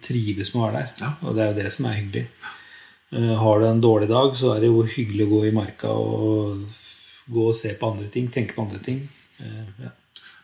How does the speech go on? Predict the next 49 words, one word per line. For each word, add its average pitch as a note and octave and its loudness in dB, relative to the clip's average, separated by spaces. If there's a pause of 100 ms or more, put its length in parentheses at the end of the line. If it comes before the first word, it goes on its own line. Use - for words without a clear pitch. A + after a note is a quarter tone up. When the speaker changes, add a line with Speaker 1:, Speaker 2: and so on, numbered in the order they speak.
Speaker 2:
Ja, - -8
det - -4
er - -6
fantastisk. - -10
Det, G#2+ 0
det B2 0
skjer G2 -2
noe. A#2+ 0 (100)
Jeg A2+ -4
holdt A2+ 0
på - -2
å A2 2
si G#2+ 4
at G#2+ -2
vi - -2
skulle - -8
avslutte G2 -6
med G#2 0
å G#2 4 (120)
oppfordre G2+ -6
folk - -8
til G#2 0
å G#2 2 (100)
liksom G2 0 (100)
oppføre - -4
seg - -4
bra G2 -8
i - -10
skauen, G2 -8
men G#2 -6
det G#2 -8
tror - -10
jeg A2 -16
ikke - -16
er - -14
nødvendig. F#2 -12 (400)
Speaker 1:
Nei, C3 4
jeg B2 6
føler A2 4
at, A2+ 0
eh, B2 6
folk A#2 0 (140)
oppfører G#2+ -4
seg, A2+ 0
eh, A2 0
veldig G2 -4
bra, C3 2
ja, C4 0 (100)
og G3 -2